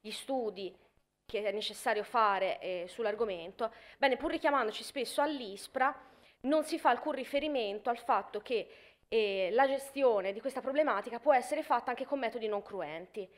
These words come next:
e l'ispra stessa fornisce queste, i dati e soprattutto le modalità con cui questo può essere fatto. A nostro avviso questo, questa, eh, proposta di risoluzione che ci viene presentata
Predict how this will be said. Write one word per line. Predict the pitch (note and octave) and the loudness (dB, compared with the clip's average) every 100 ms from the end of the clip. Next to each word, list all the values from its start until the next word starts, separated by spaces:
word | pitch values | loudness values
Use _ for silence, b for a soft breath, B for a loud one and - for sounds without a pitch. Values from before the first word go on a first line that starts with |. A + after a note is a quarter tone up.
| b | b
e | b | b
l'ispra | C4+ D#4 - C4 | 0 0 0 -2
stessa | - - C#3+ - - - - _ _ _ | -4 -10 -10 -10 -12 -12 -12 _ _ _
fornisce | A3 F#3+ G3 - G#3+ | -8 -6 -4 -6 -6
queste, | G3 - G#3 | -8 -6 -2
i | F#3+ F#3+ A3 | -2 -4 0
dati | A#3 - G3+ A3+ B3 G#3+ B B | 4 6 4 0 -8 -8 B B
e | A3+ | -8
soprattutto | - A#3 B3+ - | -6 -8 -2 0
le | A#3+ | 0
modalità | G#3+ G#3+ A3 A3+ B3+ | 0 0 0 2 0
con | B3 | 0
cui | A#3 G#3+ | -4 -6
questo | G#3+ - | -12 -10
può | - | -6
essere | F#3+ - F3+ | -6 -6 -8
fatto. | - - - - - B B B | -6 -8 -8 -12 -12 B B B
A | A#3 | 4
nostro | C4+ C#4+ D#4+ | 6 6 6
avviso | C#4 F4+ E4+ | 6 6 4
questo, | C#4 B3 - B3 G#3+ - - _ _ _ _ _ - _ | 2 -2 0 4 4 2 -16 _ _ _ _ _ -20 _
questa, | A3 - A3+ G#3+ G3+ | -10 -2 2 4 2
eh, | - G#3 | -2 -6
proposta | G3+ C4 D4 D4+ C4 | -4 -2 2 2 2
di | A#3 | -2
risoluzione | A#3+ C4 B3+ - C#4+ | -6 -6 -6 -2 -2
che | A3+ A#3+ | -2 -6
ci | - | -4
viene | B3 C4+ | -4 -2
presentata | C4+ C4 C4 C4 D4+ D#4+ D#4+ D4 A3 | -4 -4 -4 -2 2 2 2 0 -2